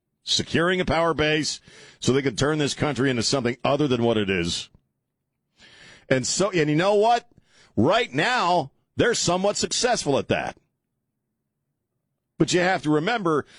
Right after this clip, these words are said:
they did, in my opinion, successfully cheat the last presidential election. Which is why we got a talking drool cup for pre-, for the pre-, you know, as the president.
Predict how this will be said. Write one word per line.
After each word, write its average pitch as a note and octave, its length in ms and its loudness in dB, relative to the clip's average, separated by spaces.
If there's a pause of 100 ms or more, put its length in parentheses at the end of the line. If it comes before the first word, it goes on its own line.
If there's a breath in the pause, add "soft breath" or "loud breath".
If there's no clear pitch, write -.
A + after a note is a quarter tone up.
they E3+ 260 0
did, A#3+ 300 0
in D3+ 140 0
my F3+ 180 0
opinion, D3 380 0
successfully D#3+ 720 0
cheat F3 320 -2
the D#3 100 2
last E3+ 280 0
presidential F#3 560 0
election. F#2+ 420 -2 (3500)
Which - 200 2
is C#3+ 60 -4
why D#3+ 160 2
we D3+ 80 0
got D3+ 100 2
a - 60 -6
talking E3+ 480 0
drool E3 420 2
cup - 300 -2
for D3+ 100 0
pre-, G#3 240 -2
for E3+ 140 -2
the G#3 80 -4
pre-, A3+ 220 0
you F#3+ 100 0
know, F3+ 100 2
as E3+ 140 0
the - 80 -6
president. D3+ 480 -2